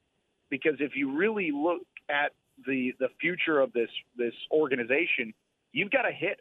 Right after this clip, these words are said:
on whatever you do this year. And, and whether or not you're gonna win immediately, uh, i-, is yet to be seen, because that's why they play the football games,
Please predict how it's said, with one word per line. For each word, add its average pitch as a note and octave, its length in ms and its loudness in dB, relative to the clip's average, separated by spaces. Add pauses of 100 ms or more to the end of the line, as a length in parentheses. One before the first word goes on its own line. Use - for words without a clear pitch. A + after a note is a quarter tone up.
on C3+ 200 -2
whatever C#3 340 2
you A#2+ 180 -6
do B2+ 160 -4
this A2+ 160 -4 (100)
year. A#2 220 -2 (540)
And, C#3 160 0
and C3+ 300 -2
whether E3+ 300 2
or E3 60 2
not D#3+ 260 -2
you're C#3+ 120 -6
gonna C3 180 -4
win C#3+ 320 -2 (100)
immediately, D#3 800 -4 (480)
uh, A#2+ 40 4
i-, A#2 340 2 (240)
is C3 420 -4
yet C#3 240 0
to C3+ 60 -6
be A#2+ 260 -6
seen, C#3+ 220 0
because B2 260 -2 (100)
that's A#2 200 0
why A#2 140 2
they G#2 120 -6
play A#2 200 0
the G2+ 80 -2
football G#2 440 2
games, F2 180 -12